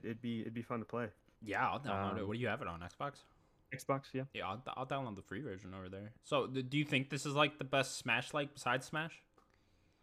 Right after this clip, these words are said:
Speaker 1: Yeah. Oh, yeah.
Speaker 2: Yeah, that's, I mean, 'cause
Speaker 1: Yeah.
Speaker 2: that's how majority of people seem to be talking about it.
Speaker 1: Yeah, it, it has voice cast, and it has a lot of the,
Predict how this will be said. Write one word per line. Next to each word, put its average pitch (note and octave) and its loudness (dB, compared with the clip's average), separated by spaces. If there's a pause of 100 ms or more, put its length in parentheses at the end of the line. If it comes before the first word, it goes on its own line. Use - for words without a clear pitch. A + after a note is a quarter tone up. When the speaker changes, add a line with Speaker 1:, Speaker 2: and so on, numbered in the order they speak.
Speaker 1:
Yeah. B2+ 8
Oh, C3+ 8
yeah. G#2+ 4 (160)
Speaker 2:
Yeah, G2 2 (220)
that's, - -4
I A#2 0
mean, A#2+ 2
'cause B2 0
Speaker 1:
Yeah. G2+ 0
Speaker 2:
that's C#3 6
how C#3 8
majority G2 0
of F2+ -10
people - -10
seem F#2+ -8
to E2+ -10
be D#2 -14
talking F2+ -6
about E2 -12
it. F#2+ -12 (540)
Speaker 1:
Yeah, B2+ 2 (120)
it, C#3 6
it C3+ 6
has C3+ 4
voice A#2 4
cast, C3+ -2
and G#2+ -2
it G#2 -2
has A2+ 4
a G#2+ 0
lot A2 6
of G#2 0
the, G#2+ 2